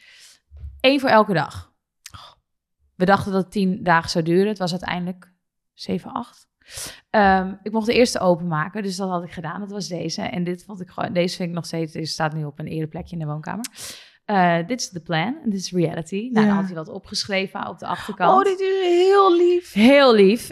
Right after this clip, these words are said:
Speaker 1: En toen dacht ik,
Speaker 2: Oh.
Speaker 1: "Oké, ik stop het gewoon in mijn tas." Wetende dat je natuurlijk helemaal niks persoonlijks mee mag.
Speaker 2: Maar goed,
Speaker 1: Dus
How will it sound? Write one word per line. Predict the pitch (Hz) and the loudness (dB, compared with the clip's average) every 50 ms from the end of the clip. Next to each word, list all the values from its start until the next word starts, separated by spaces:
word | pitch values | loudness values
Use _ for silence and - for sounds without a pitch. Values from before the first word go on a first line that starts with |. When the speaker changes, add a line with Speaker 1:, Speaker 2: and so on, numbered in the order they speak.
| - _ | -6 _
Speaker 1:
En | - 262 | 2 4
toen | 247 262 | 4 6
dacht | 262 247 - | 4 4 2
ik, | - | 0
Speaker 2:
Oh. | 247 | -2
Speaker 1:
"Oké, | 226 - 202 | 0 0 0
ik | - - 254 | 0 0 0
stop | - - 320 320 339 | 0 2 2 2 2
het | 370 | 2
gewoon | - - 311 302 | 2 2 2 4
in | 277 | 6
mijn | 254 233 226 | 4 4 6
tas." | - 208 214 262 330 403 - - - - - - _ _ _ _ | 6 6 6 6 6 4 2 -2 -4 -6 -8 -10 _ _ _ _
Wetende | 160 160 190 208 226 220 214 208 190 180 175 | 0 4 4 4 4 2 2 2 2 4 4
dat | 170 185 180 | 4 2 4
je | - 202 | 4 4
natuurlijk | 196 175 190 180 170 190 | 4 4 4 2 4 4
helemaal | 202 208 208 196 | 6 6 6 4
niks | 196 190 185 - - | 2 2 0 -2 -4
persoonlijks | - 214 - - - 202 196 196 190 190 - - | -4 -4 -2 2 2 4 4 4 2 0 0 2
mee | 202 185 175 170 | 2 4 4 6
mag. | 165 151 160 247 - - - - - _ _ | 6 6 4 4 0 -4 -8 -12 -14 _ _
Speaker 2:
Maar | _ 214 190 170 | _ -2 -2 -2
goed, | - - 160 | -4 -8 -14
Speaker 1:
Dus | - | -16